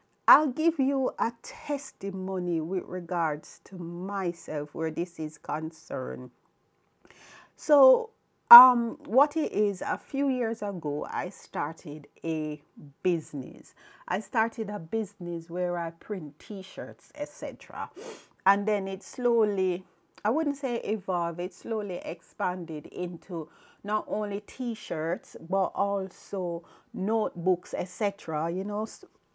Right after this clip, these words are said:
that centers around faith. And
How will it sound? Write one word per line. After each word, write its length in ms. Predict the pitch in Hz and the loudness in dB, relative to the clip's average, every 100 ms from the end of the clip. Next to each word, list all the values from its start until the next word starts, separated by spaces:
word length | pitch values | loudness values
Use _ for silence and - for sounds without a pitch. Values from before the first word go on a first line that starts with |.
| _ | _
that 260 | 220 208 - | 4 4 2
centers 540 | - 262 247 226 214 | 0 0 0 -4 0
around 520 | 208 208 202 180 175 - - - - _ _ _ _ _ _ | 0 0 0 0 -2 -6 -20 -20 -20 _ _ _ _ _ _
faith. 720 | - 285 262 170 - - - - _ _ _ _ _ _ | -2 2 4 2 -2 -18 -20 -20 _ _ _ _ _ _
And 520 | 226 240 240 214 214 | 8 8 6 0 -2